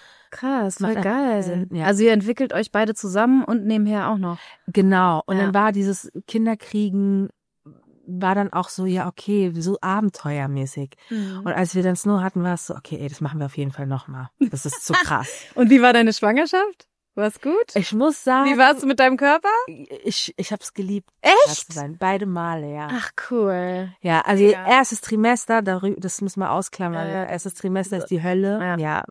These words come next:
Speaker 2: ist Übelkeit, Müdigkeit.
Speaker 1: Ist echt so. Ist
Speaker 2: Also,
Speaker 1: Dschungelcamp.
Speaker 2: schlimm.
Speaker 1: Erstes Semester, äh, Trimester ist Dschungelcamp.
Speaker 2: Ich hab Dschungelcamp nicht geguckt, ist gerade
Speaker 1: Ich hab
Speaker 2: richtig
Speaker 1: das erste Mal in meinem Leben Dschungelcamp geguckt.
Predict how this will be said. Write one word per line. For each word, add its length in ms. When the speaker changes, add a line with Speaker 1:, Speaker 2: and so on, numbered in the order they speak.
Speaker 2:
ist 300
Übelkeit, 600
Müdigkeit. 680
Speaker 1:
Ist 120
echt 180
so. 100
Ist 240
Speaker 2:
Also, 120
Speaker 1:
Dschungelcamp. 500
Speaker 2:
schlimm. 300
Speaker 1:
Erstes 400
Semester, 500
äh, 120
Trimester 460
ist 300
Dschungelcamp. 580
Speaker 2:
Ich 100
hab 120
Dschungelcamp 460
nicht 140
geguckt, 260
ist 160
gerade 240
Speaker 1:
Ich 180
hab 80
Speaker 2:
richtig 80
Speaker 1:
das 160
erste 320
Mal 160
in 60
meinem 140
Leben 160
Dschungelcamp 340
geguckt. 380